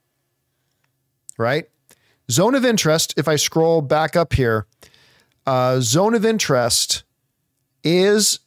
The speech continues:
here's the list of the films nominated for best picture overall. Zone of Interest is also nominated for best picture.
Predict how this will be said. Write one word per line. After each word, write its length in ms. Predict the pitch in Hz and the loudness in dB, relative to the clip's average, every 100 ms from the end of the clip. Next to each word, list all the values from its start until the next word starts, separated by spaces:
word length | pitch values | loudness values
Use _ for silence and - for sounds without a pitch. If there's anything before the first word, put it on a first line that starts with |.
| _ | _
here's 360 | - - 175 196 | -10 -2 0 2
the 100 | 202 | 2
list 280 | 202 202 - | 2 0 0
of 360 | 160 160 139 147 | 0 0 -2 -4
the 180 | 151 127 | -4 -6
films 440 | - 175 180 151 | -2 0 0 0
nominated 640 | 151 160 160 147 143 135 - _ _ _ _ _ _ _ _ | -2 0 0 0 0 0 -6 _ _ _ _ _ _ _ _
for 200 | - 147 | -4 -2
best 480 | 120 165 123 - - | 0 0 0 -4 -2
picture 480 | - 208 - 139 - | 0 0 0 0 0
overall. 760 | 160 139 127 151 170 113 107 | 0 0 2 2 2 2 0
Zone 260 | 127 185 220 | 0 0 2
of 120 | 185 | 0
Interest 340 | 202 226 151 - | 0 -2 -2 -2
is 140 | 131 | -2
also 200 | 160 - | -2 -2
nominated 380 | 143 143 139 127 | -2 -2 -2 -2
for 80 | 135 | -2
best 300 | 127 113 - | -2 -4 -4
picture. 400 | 208 - - | -4 -4 -12